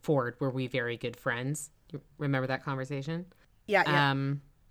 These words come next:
Speaker 1: okay, so in that conversation, um, oh, yeah, when Ford asks,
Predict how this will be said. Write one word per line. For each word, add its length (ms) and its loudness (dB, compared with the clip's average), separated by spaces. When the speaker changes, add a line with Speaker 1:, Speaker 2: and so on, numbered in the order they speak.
Speaker 1:
okay, 400 0
so 340 2
in 200 6
that 200 2
conversation, 1120 0
um, 640 4
oh, 120 8
yeah, 260 6
when 180 4
Ford 340 2
asks, 480 4